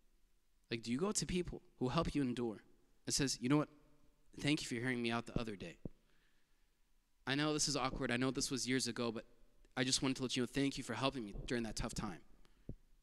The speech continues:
Do we do that? Or we feel that's kinda awkward? Makes us feel like, yeah, like, especially as guys, right? We don't want that. But do we do that? It's not a guy or a girl thing. Do we thank them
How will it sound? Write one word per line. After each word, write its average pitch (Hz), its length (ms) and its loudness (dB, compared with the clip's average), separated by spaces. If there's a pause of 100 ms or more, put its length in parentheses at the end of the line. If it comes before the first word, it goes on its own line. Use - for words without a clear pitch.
(600)
Do 131 60 2
we 131 80 4
do 139 140 2
that? 175 180 -2 (640)
Or 131 60 2
we 127 60 4
feel 151 140 4
that's 131 140 2
kinda 135 200 2
awkward? 123 380 2 (1700)
Makes 127 200 6
us - 140 6
feel 127 180 4
like, 113 140 0 (260)
yeah, - 120 -10 (220)
like, - 200 -8 (880)
especially 196 320 6
as 131 160 4
guys, 117 560 0
right? 156 320 4
We 156 80 4
don't 151 140 6
want 139 140 4
that. 95 180 -6 (960)
But 123 80 -2
do 170 80 4
we 240 40 4
do 202 120 4
that? 247 160 -2 (380)
It's - 100 -2
not 311 100 8
a 170 40 6
guy 139 200 4
or 120 60 2
a 113 40 -2
girl 107 200 -4
thing. - 240 -12 (1900)
Do 131 120 8
we 170 120 8
thank 156 460 -2
them 277 180 0